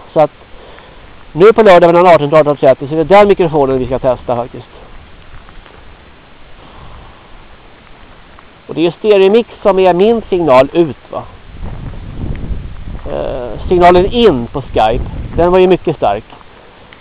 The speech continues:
Men när stereomixen ligger på halva så behöver den, så behöver den höjas upp helt enkelt. Så att inte bara Ahmed Rami är så där högt upp, utan jag måste komma högre upp. Bolivianerna var mycket, mycket högre och Georg Lindberg var mycket högre än mig.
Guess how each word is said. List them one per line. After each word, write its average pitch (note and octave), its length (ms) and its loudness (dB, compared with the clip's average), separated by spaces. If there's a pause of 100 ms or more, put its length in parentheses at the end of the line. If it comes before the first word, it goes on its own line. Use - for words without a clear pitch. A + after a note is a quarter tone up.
(120)
Men E3 140 2
när E3+ 180 6
stereomixen G3 600 2
ligger E3 200 0
på F3 100 -2
halva E3+ 460 4
så F3+ 100 -6
behöver E3 200 4
den, E3+ 220 0
så F#3 100 -6
behöver F3 220 2
den D3+ 120 -2
höjas F3+ 300 0
upp A3 280 -2
helt A#2 220 -6
enkelt. - 300 -14 (1400)
Så E3 60 -8
att D#3 80 -4
inte E3+ 160 0
bara C#3+ 180 8
Ahmed D#3+ 280 0
Rami G3+ 260 6
är F3+ 100 2
så - 40 -2
där C#3+ 160 6
högt D3 320 0
upp, - 160 -2
utan C#3+ 200 -2
jag F#3+ 180 4
måste E3+ 180 -4
komma D3+ 160 -2
högre B2 320 0
upp. A#2 120 -6 (1040)
Bolivianerna G#3 680 6
var G3+ 100 6
mycket, G#3+ 300 4
mycket F3 220 2
högre E3 400 4
och E3 180 4
Georg E3+ 220 4
Lindberg D3+ 220 6
var D3+ 80 4
mycket D#3 260 2
högre C3 220 2
än A#2 60 0
mig. G#2+ 260 -6